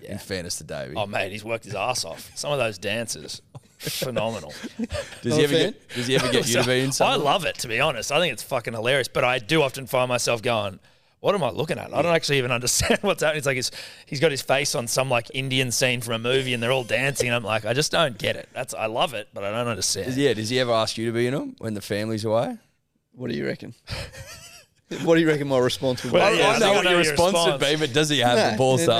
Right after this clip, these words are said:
Speaker 2: ask
Speaker 3: he,
Speaker 2: you?
Speaker 3: he's, he's quite smart, David, so he doesn't, doesn't ask any of us.
Speaker 2: No, right. <laughs>
Speaker 1: It'll be good.
Speaker 2: It would be good. Have you ever,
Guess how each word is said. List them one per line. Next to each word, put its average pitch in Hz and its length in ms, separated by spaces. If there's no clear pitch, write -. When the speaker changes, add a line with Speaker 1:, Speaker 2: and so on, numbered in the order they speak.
Speaker 2:
ask 143 160
Speaker 3:
he, 175 40
Speaker 2:
you? 156 60
Speaker 3:
he's, 170 300
he's 160 480
quite 160 260
smart, 139 340
David, 107 360
so 131 100
he 131 60
doesn't, 120 500
doesn't 131 260
ask 104 300
any 113 160
of 104 80
us. - 220
Speaker 2:
No, 98 200
right. 85 240
<laughs> - 20
Speaker 1:
It'll 110 160
be 101 80
good. 110 360
Speaker 2:
It 135 140
would 120 160
be 113 80
good. 104 320
Have 151 120
you 233 200
ever, 220 200